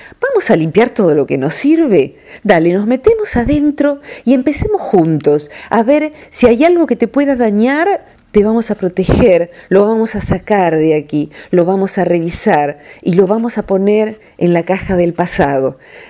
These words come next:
para que ahora no te esté dañando". Y verdaderamente, digo, la vida de una persona puede ser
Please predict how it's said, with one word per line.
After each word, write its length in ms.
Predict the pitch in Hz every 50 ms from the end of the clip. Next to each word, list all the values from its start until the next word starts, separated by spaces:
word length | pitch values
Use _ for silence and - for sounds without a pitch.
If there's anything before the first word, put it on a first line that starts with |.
| - _
para 180 | - 180 175 156
que 120 | 160 - 170
ahora 400 | 170 196 233 233 202 175 170 156
no 120 | 151 143
te 100 | 143 -
esté 260 | 147 - - 160 156
dañando". 720 | 156 160 156 151 151 151 143 143 139 139 139 135 151 156 _ _ - - - - - - -
Y 120 | - 202
verdaderamente, 1160 | 175 208 220 214 196 208 220 233 220 269 277 277 269 262 220 180 175 170 175 165 156 151 151 _ _ _ _ _ _ _ _ _ _ _
digo, 480 | - 151 175 175 151 156 170 170 170 - _ _ _ _ _ - - - - - - - - _ _ -
la 180 | 196 208 214
vida 260 | 208 247 262 277 285
de 80 | 247 240
una 140 | 233 233 233
persona 480 | - 196 196 - - 226 220 233 233
puede 280 | - 190 190 190 190 190
ser 400 | 185 - - 214 208 202 -